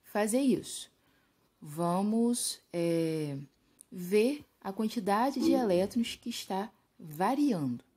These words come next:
Como que a gente vai fazer isso? Vamos lá no fósforo. O fósforo, ele tem o nox mais cinco, não é? Então, esse nox mais cinco significa que ele perdeu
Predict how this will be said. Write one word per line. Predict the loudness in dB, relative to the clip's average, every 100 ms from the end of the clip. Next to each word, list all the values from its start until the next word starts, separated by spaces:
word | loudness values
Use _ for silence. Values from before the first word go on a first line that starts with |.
| _ _ -20 _
Como | -6 -2 2
que |
a |
gente | 2 2
vai | 0
fazer | 0 -2 -2
isso? | -4 -8 -20 _ -8
Vamos | -2 0
lá | 2 0
no | 0
fósforo. | -6 -16 -16 -16 _ _ _ -8
O |
fósforo, | -6 -2 0 0 -2 -8 -16 _ _ _ _ _ -2
ele | 2 2
tem | 0 -4 -6 -6 _ _ _ _ _ _ _ _ _ _
o | -4
nox | -2 -2 -4 -6
mais | -2 0 0 0
cinco, | -2 -6 -10 _ _ _ _ _
não | -6 -4
é? | -4 -6 _ _ _ _ _ _ _ _
Então, | -2 2
esse | 4 2 2
nox | 2 2 -2 -6 -8 -10 -10
mais | -8 -4 -2 -2 -2
cinco | 0 -2
significa | -2 -2 -2 -4 -10
que | -2
ele | 0 0
perdeu | -2 -4 -4 0 2 2 0